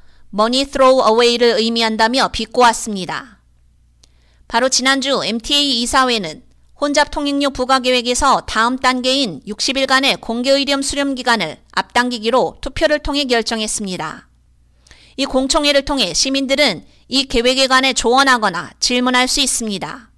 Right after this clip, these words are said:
혼잡 통행료는 맨해튼 육십 번가 이하로 진입하는 차량에 십오 달러의 수수료를 부과하는 것입니다. 트럭은 크기에 따라 이십사에서 삼십육 달러,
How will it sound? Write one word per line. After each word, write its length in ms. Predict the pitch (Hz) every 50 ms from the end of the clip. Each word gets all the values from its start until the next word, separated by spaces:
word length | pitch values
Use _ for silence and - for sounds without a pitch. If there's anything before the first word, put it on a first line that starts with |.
| _ _ _ _ _ _ _ _ _ _ _ _ _ _ _ _ _ _ _ _ _ _ _ _ -
혼잡 360 | 302 311 302 311 302 302 302
통행료는 640 | - 294 294 294 285 285 285 285 320 302 220 165 - -
맨해튼 680 | 196 208 220 247 269 262 269 - 320 294 240 175 - - - -
육십 380 | 226 240 - - 294 269 -
번가 380 | 294 285 277 269 269 285 269 202
이하로 340 | 175 208 233 254 269 269 269
진입하는 540 | 262 - 254 262 269 269 294 262 262 262
차량에 500 | 262 285 269 247 233 220 190 160 160 - _ _ _ _ _ _ _ -
십오 340 | - - 277 277 285 285 285
달러의 320 | 277 269 262 262 262 262
수수료를 540 | 262 - 269 - 277 254 262 262 294 277 202
부과하는 560 | - - 226 240 233 277 277 269 269 269 262
것입니다. 720 | 247 240 - - 220 202 190 190 143 131 - - - _ _ _ _ _ _ _ _ _ _ _ _ _ - - - - - -
트럭은 400 | - - 294 294 285 311 277 226
크기에 420 | - - - 302 294 311 311 294 294 294
따라 420 | 269 254 233 185 151 - - - _ -
이십사에서 880 | - 233 254 254 262 277 - - - 285 269 262 254 254 - 311 277
삼십육 560 | 262 294 277 277 - 285 269 247 220 - -
달러, 420 | - 226 220 202 160 143 - -